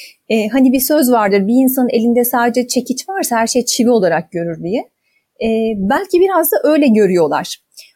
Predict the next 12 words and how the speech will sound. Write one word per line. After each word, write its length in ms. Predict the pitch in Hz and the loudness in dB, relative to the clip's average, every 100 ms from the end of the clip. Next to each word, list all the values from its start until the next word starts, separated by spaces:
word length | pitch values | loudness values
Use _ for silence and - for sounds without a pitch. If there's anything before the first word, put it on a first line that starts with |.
| - | -4
Ama 160 | 320 453 | -2 0
şu 220 | - - 427 | -2 -4 0
da 260 | 466 - - _ | 0 0 -6 _
aslında 400 | - 247 262 240 | -4 -2 2 2
öğretilmeli 680 | 214 233 277 320 302 294 311 | 2 2 0 2 4 4 2
bilim 200 | 202 170 | 0 -2
insanlarına, 520 | 170 175 180 170 175 | -4 -4 -6 -6 -6
özellikle 500 | - 214 262 294 233 | -4 -2 -2 -4 -2
de 220 | 247 247 - - | -2 -2 -4 -2
doğa 260 | 220 247 | 0 2
bilimlerindeki 720 | 214 190 170 165 170 160 160 165 | 0 0 -2 -4 -6 -8 -10 -12
insanlara. 600 | 170 - 165 165 233 | -10 -10 -10 -8 -8